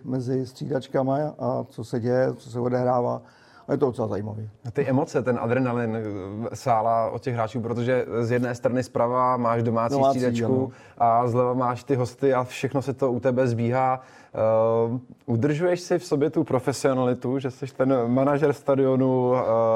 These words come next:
Speaker 2: hlavní pořadatel, ale přitom ohromnej Spartan. Takže jak projevuješ emoce, když v tom vypjatém zápase, třeba konkrétně v derby,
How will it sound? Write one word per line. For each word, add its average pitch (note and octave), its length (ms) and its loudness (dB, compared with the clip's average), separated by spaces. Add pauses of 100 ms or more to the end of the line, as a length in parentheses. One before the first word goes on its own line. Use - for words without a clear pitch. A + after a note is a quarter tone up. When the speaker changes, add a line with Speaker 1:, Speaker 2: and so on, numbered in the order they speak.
Speaker 2:
hlavní B2 300 0
pořadatel, B2+ 720 2 (680)
ale C3 180 2
přitom C#3+ 280 0
ohromnej C#3 380 2
Spartan. A#2+ 720 0
Takže B2 320 0
jak C3 160 0
projevuješ F3 360 2
emoce, B2 520 0
když A2 160 -4
v - 60 -18
tom C3 140 2
vypjatém B2 460 0
zápase, A#2 400 0
třeba C3+ 260 0
konkrétně C3 440 -2
v - 20 0
derby, A2 340 0